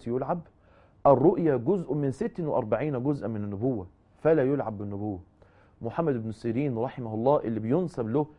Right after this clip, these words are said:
إنه له كتاب في تفسير الأحلام، كان أكثر الناس إذا سئل عن رؤيا كان لا يفسر خشية التفسير وخشية التأويل.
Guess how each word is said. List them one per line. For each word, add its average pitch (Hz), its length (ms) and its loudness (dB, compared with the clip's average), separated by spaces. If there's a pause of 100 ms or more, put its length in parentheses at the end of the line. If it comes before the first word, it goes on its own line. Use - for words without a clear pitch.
(120)
إنه 117 120 -2
له 139 100 2
كتاب 151 200 -4
في 135 120 -10
تفسير 139 380 -4
الأحلام، 151 480 -4 (360)
كان 165 200 4
أكثر 131 520 -2
الناس 123 460 -2
إذا 117 180 -2
سئل 113 340 -4
عن 151 180 -2
رؤيا 165 380 0 (460)
كان 147 360 0 (120)
لا 135 320 -2
يفسر 117 840 -8 (340)
خشية 143 400 -4 (340)
التفسير 127 600 -4
وخشية 123 440 -6 (580)
التأويل. 95 380 -4